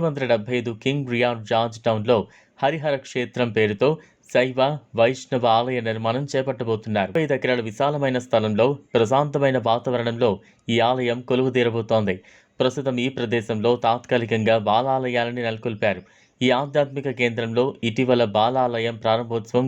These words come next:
ఘనంగా జరిగింది. కేబీకే గ్రూప్ చైర్మన్, సీఈఓ కక్కిరేణి భరత్ కుమార్ మార్గనిర్దేశత్వంలో హరిహర క్షేత్రం బాలాలయం ప్రారంభోత్సవం కన్నుల పండుగగా సాగింది.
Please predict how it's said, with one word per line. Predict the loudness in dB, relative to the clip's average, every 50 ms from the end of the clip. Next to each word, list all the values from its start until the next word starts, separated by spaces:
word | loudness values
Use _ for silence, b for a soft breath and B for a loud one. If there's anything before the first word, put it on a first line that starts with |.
| 0 0
ఘనంగా | -2 0 0 0 0 0 0
జరిగింది. | 0 0 2 2 2 2 2 0 -2 B B B B B B B B _ -2
కేబీకే | -2 -2 -2 -2 -2 -4 -4 -4 0 0 0 0 0 -2
గ్రూప్ | -4 -4 -4 -6 -2
చైర్మన్, | 2 2 2 4 4 2 0 0 -2 -8 _ -6
సీఈఓ | -2 0 2 2 2 2 4 2 2 2 b b b b b b _ _
కక్కిరేణి | -4 -4 -2 0 0 2 2 2 0 0 -4 -6 -4 -4
భరత్ | -2 -2 -2 -6 -2
కుమార్ | -2 0 2 2 2 2 0 -2 -2
మార్గనిర్దేశత్వంలో | 0 0 0 -2 -4 -6 -6 -6 -6 -4 -4 -4 -4 -4 -6 -4 -2 0 0 2 2 2 0 0 B B B B B _ -4
హరిహర | -4 -2 -2 -2 -2 -4 -4 -6
క్షేత్రం | -2 0 0 0 0 0 0 0 0 0
బాలాలయం | 0 0 0 0 0 -2 -2 -2 -4 -4 -6 -6 -2
ప్రారంభోత్సవం | -2 -2 -2 -2 -4 -6 -8 -8 -6 -2 -2 -2 -2 -2 -2
కన్నుల | -2 -2 -2 -2 -6 -6 -4 -2
పండుగగా | -4 -4 -2 -4 -2 -2 -2 -2 0
సాగింది. | -2 -2 -2 -2 -4 -4 -6